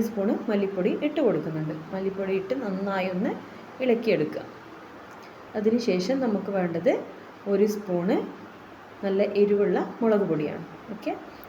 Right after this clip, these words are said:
അപ്പോൾ മുളക് പൊടി ഇട്ട് നന്നായി ഒന്ന് വറുത്തെടുക്കുക, തേങ്ങ വറുത്തെടുക്കുക. ഓക്കെ, ഇത് ചെയ്യുമ്പോൾ ഞാൻ പിന്നെയും പറയുന്നത്, ഇത് നല്ല സിമ്മിൽ മാത്രമേ ചെയ്യാവൂ. പിന്നെ നമ്മൾ അല്പം ജീരകം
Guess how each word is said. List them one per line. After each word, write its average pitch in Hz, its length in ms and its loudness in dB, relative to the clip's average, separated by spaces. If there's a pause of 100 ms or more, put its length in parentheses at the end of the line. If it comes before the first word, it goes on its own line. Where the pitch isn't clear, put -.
(140)
അപ്പോൾ 233 240 -4
മുളക് 190 240 4
പൊടി 196 140 6 (100)
ഇട്ട് 240 160 4 (140)
നന്നായി 196 460 0
ഒന്ന് 226 180 2 (1080)
വറുത്തെടുക്കുക, 208 600 2 (120)
തേങ്ങ 190 220 0 (160)
വറുത്തെടുക്കുക. 208 560 0 (140)
ഓക്കെ, 349 180 -6 (2000)
ഇത് 214 120 0 (100)
ചെയ്യുമ്പോൾ 208 440 4 (120)
ഞാൻ 202 180 0
പിന്നെയും 202 360 2
പറയുന്നത്, 190 360 2 (220)
ഇത് 185 120 -2 (160)
നല്ല 185 180 -2 (100)
സിമ്മിൽ 190 220 -2 (100)
മാത്രമേ 190 280 -4 (120)
ചെയ്യാവൂ. 190 280 -2 (2000)
പിന്നെ 220 260 2
നമ്മൾ 202 140 4 (140)
അല്പം 185 320 2 (440)
ജീരകം 190 380 4